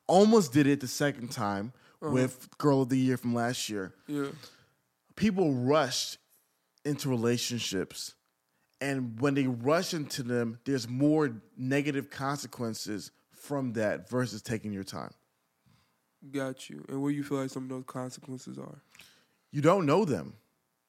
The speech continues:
Speaker 1: Like, how do you generally get to know somebody? It just takes time.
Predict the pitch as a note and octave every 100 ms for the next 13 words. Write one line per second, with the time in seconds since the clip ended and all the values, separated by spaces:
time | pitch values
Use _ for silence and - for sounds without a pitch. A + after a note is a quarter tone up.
0 | _ _ - B2+ C3+ D#3+ G3 F#3 F#3 _
1 | _ _ _ B2 D#3+ E3+ B2 A2 D3 E3
2 | D#3 B2+ C#3 C3+ A#2 A2+ B2+ A#2+ A#2 G#2
3 | F#2+ F#2 A2 B2 C#3 G#2+ - - E3 -
4 | - - D3 C#3+ F#2